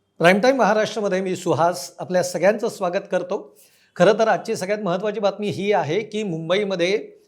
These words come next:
आरक्षण जे आहे, म्हणजे आता इलेक्शन जवळ आलेले आहेत, मुंबई महापालिकेची इलेक्शन देखील आता जानेवारी महिन्याच्या दुसऱ्या आठवड्यापर्यंत होईल, पण जे प्रभाग आहेत त्या प्रभागांवर आरक्षण पडतं, ते आरक्षण आता पडलेलं आहे.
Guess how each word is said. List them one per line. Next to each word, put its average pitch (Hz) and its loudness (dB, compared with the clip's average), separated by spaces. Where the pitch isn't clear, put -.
आरक्षण 277 6
जे 196 8
आहे, 185 2
म्हणजे 156 0
आता 180 4
इलेक्शन 190 -2
जवळ 190 2
आलेले 180 4
आहेत, 185 2
मुंबई 165 -2
महापालिकेची 170 -2
इलेक्शन 170 -4
देखील 160 -4
आता 170 2
जानेवारी 226 6
महिन्याच्या 196 0
दुसऱ्या 180 0
आठवड्यापर्यंत 175 0
होईल, 170 0
पण 233 6
जे 226 10
प्रभाग 208 4
आहेत 175 4
त्या 180 -2
प्रभागांवर 175 -2
आरक्षण 220 2
पडतं, 151 -2
ते 220 -4
आरक्षण 185 -2
आता 180 -2
पडलेलं 185 4
आहे. 143 2